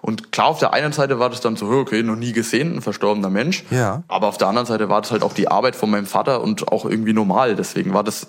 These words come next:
Speaker 1: auch gar kein Problem irgendwie.
Speaker 2: Für mich hatte das dann auch so was Selbstverständliches, ne? Weil da ja
Speaker 1: Schon,
Speaker 2: auch,
Speaker 1: ne?
Speaker 2: ja, ja, weil man, wenn man da immer wieder hinfährt und es war ja auch ein Teil des Jobs meiner Eltern. Aber erzähl mal,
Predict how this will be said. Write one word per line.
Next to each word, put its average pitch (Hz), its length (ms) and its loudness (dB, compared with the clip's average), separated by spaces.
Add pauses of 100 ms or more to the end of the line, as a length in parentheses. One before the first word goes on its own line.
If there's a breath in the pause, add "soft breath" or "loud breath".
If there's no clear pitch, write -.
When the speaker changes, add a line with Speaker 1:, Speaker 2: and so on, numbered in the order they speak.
Speaker 1:
auch - 260 -2
gar 92 140 0
kein 113 160 -2
Problem 98 340 0
irgendwie. 90 320 -2 (340 loud breath)
Speaker 2:
Für - 160 -8
mich 160 200 0
hatte 165 180 0
das 156 160 0
dann 147 160 0
auch 151 160 0
so 95 160 -4
was 95 160 -4
Selbstverständliches, 87 1040 -4
ne? 131 180 -2
Weil 127 200 2
da 120 180 2 (520 loud breath)
ja - 120 0
Speaker 1:
Schon, 170 80 2
Speaker 2:
auch, 127 80 -2
Speaker 1:
ne? 180 240 -2
Speaker 2:
ja, 208 260 0
ja, 139 340 -2
weil 117 140 2
man, 110 240 -2
wenn 139 80 -2
man 151 80 0
da 165 80 4
immer 180 220 0
wieder 170 160 2
hinfährt 175 600 0
und 135 140 -2
es 127 140 -2
war 131 80 2
ja 131 100 2
auch 120 160 0
ein 123 100 -4
Teil 123 220 0
des 123 180 -8
Jobs 110 260 -4
meiner 117 340 -2
Eltern. 165 440 -2 (400 loud breath)
Aber 135 200 0
erzähl 143 320 0
mal, 180 160 2